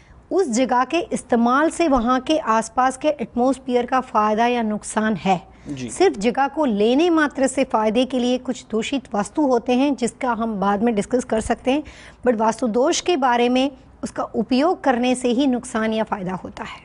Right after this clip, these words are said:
Speaker 2: जी। अ, यही, अ, सिचुएशन कुछ ऐसे घरों की भी होती है कि जो, जहाँ हम टी, अ,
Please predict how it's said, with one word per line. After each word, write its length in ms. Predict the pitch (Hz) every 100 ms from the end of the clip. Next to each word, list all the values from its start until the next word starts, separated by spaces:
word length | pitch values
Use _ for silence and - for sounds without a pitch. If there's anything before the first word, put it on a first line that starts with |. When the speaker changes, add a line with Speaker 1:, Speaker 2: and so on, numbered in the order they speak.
| -
Speaker 2:
जी। 200 | 143 123 - - - - -
अ, 220 | 196 202 -
यही, 420 | 160 175 240 285 233
अ, 300 | - 170 -
सिचुएशन 560 | 196 180 196 196 226
कुछ 220 | 220 196
ऐसे 600 | - 151 147 220 190 - - -
घरों 340 | - 123 135 180
की 120 | 185
भी 120 | 170
होती 320 | 139 117 131
है 160 | 131 143
कि 320 | 143 147 143 - - - - - - - 156
जो, 460 | 139 165 170 180 151
जहाँ 300 | 156 151 185
हम 120 | 185
टी, 220 | 185
अ, 40 | 196